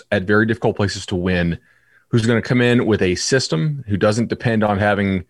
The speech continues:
you know, really top players for him, that he's gonna recruit specifically to a system. You're kind of doing what Kansas State has done when Kansas State has had success, right? And, like, tr-,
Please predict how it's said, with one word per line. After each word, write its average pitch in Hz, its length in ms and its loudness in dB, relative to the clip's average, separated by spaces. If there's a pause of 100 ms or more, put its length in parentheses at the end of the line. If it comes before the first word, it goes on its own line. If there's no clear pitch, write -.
(280)
you 107 80 -4
know, 95 80 2
really 101 260 2
top - 380 -2
players 107 400 0
for 120 340 -2
him, 117 220 2
that 95 80 4
he's 95 140 0
gonna 92 160 -2
recruit 101 440 -2
specifically 101 520 -4
to 107 160 0
a 92 40 2
system. 104 520 -2 (480)
You're 123 140 -2
kind 165 280 0
of 135 140 0
doing 131 340 2
what 120 160 0
Kansas 120 300 -2
State 113 240 2
has 101 160 0
done 110 340 2
when 101 120 0
Kansas 101 340 -2
State 98 160 -2
has 95 240 -4
had 95 240 -2
success, - 640 -4 (640)
right? 120 240 -2
And, 98 260 0
like, 92 180 -6
tr-, - 120 -12